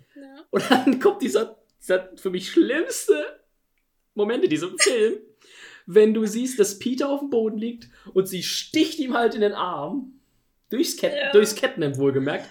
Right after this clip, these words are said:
Speaker 2: Und du
Speaker 1: Ah.
Speaker 2: sie-, und du siehst im nächsten Shot, wirklich im allernächsten Shot, klar und deutlich. Also es ist nicht so, "Oh, da hab ich mal genauer hingeguckt",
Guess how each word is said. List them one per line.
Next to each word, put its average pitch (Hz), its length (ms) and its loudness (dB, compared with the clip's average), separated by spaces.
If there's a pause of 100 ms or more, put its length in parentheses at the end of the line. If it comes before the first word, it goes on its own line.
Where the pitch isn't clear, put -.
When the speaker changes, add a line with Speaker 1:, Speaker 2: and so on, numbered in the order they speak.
Speaker 2:
Und 370 140 0
du 381 80 8
Speaker 1:
Ah. 311 520 6
Speaker 2:
sie-, - 220 0
und - 100 4
du 240 60 0
siehst 370 920 -8
im 339 100 -10 (160)
nächsten 415 680 0
Shot, - 480 0 (220)
wirklich - 240 -6
im 320 80 -2 (120)
allernächsten 392 800 0
Shot, - 380 -2 (640)
klar 254 540 6
und 190 160 0
deutlich. 190 480 4
Also 175 120 0
es 180 140 -6
ist - 140 -10
nicht 254 200 -6
so, 240 140 -4
"Oh, 151 120 4
da 131 60 -2
hab 139 60 -6
ich 131 80 -10
mal 135 80 -4
genauer 135 240 -2
hingeguckt", 165 460 -2